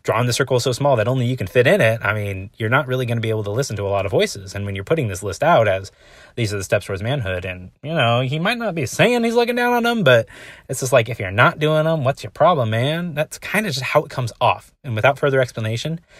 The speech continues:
and maybe there has been on Twitter, I don't know, but this is just how it is. So there's a lot here that's just, like, it's really situational and it's really, like, personal preference. And that's kind of what I'm thinking.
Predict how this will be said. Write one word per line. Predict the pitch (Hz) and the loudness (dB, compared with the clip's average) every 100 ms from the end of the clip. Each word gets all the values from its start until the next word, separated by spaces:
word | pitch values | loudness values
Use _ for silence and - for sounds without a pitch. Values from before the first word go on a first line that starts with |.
| - | -18
and | 104 | -6
maybe | 110 151 | -2 0
there | 135 113 | 2 2
has | 95 110 | 2 0
been | 135 151 | 0 -2
on | 147 | -2
Twitter, | 143 160 170 - | -2 0 2 4
I | 135 | 4
don't | 139 120 | 4 -2
know, | 95 95 101 156 - - - - | -4 -4 -4 -6 -8 -18 -20 -12
but | 120 | -8
this | 156 151 | -6 -6
is | |
just | 123 - | -6 2
how | 120 | 4
it | 104 - _ | 4 -2 _
is. | 127 113 90 - | 0 0 -2 0
So | - 110 113 | 4 4 4
there's | 139 | 2
a | 143 | 4
lot | 135 165 180 | 4 4 2
here | - 175 135 | -2 2 4
that's | 110 104 | 4 0
just, | - - | -4 0
like, | 110 98 - _ _ _ _ _ _ - | 0 0 -4 _ _ _ _ _ _ -10
it's | 127 | -4
really | 120 135 143 | 2 4 4
situational | 127 139 151 165 135 117 110 | 2 0 2 2 0 -2 -2
and | 107 117 | -2 0
it's | 110 | -2
really, | 104 110 120 139 143 | -2 2 4 4 6
like, | 117 113 113 | 6 4 2
personal | - 101 - 120 127 | -4 -4 -2 -2 2
preference. | 127 143 98 92 110 | 2 2 -2 -4 -6
And | 101 101 - _ | -6 -8 -12 _
that's | 113 123 - - | -4 -4 -6 -10
kind | - 135 | -2 0
of | 147 | 4
what | 139 | 6
I'm | 139 139 | 6 4
thinking. | 165 120 95 | -2 -4 -6